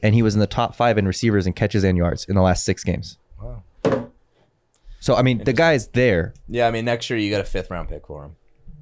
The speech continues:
Speaker 1: That, and that's the problem I have with it, is 'cause I think that
Speaker 2: Dude,
Speaker 1: they're
Speaker 2: you're, you're barely gonna use him the rest
Speaker 1: they're
Speaker 2: of the year.
Speaker 1: setting a, they're setting, they're, it's all culture move, in my opinion. They're saying, "You don't, we're not the team where you get to go throw a fit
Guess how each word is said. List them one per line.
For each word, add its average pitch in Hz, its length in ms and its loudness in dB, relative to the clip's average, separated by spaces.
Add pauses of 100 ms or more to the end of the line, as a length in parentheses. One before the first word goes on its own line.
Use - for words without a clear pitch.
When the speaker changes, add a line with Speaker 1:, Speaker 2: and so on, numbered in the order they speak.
(180)
Speaker 1:
That, 123 180 0
and 127 140 2
that's 143 220 2
the 117 100 -4
problem 101 360 2
I 92 100 4
have 90 200 2
with 90 160 2
it, 98 160 0 (180)
is 110 160 2
'cause 110 160 -2
I 110 80 4
think 120 200 -2
that 117 80 0
Speaker 2:
Dude, 110 160 0
Speaker 1:
they're 113 140 -4
Speaker 2:
you're, 107 80 -8
you're 127 100 0
barely 135 320 2
gonna 127 120 0
use 113 160 -2
him 107 100 -6
the 104 40 -4
rest 104 140 0
Speaker 1:
they're 156 80 2
Speaker 2:
of - 60 0
the - 20 -4
year. - 40 -2
Speaker 1:
setting 180 300 2
a, 151 100 0 (200)
they're 147 120 2
setting, 175 540 2
they're, 131 240 0 (100)
it's 139 160 0
all 165 200 4
culture 135 420 0
move, 104 160 4
in 95 80 2
my 98 160 4
opinion. 95 380 2
They're 98 100 0
saying, 110 160 0
"You 107 80 4
don't, 131 240 0
we're 120 160 2
not 147 180 0
the 170 80 -2
team 143 320 0
where 131 80 -2
you 123 80 -4
get 120 60 0
to 117 80 -2
go 113 120 2
throw 123 200 0
a 120 60 2
fit 110 440 2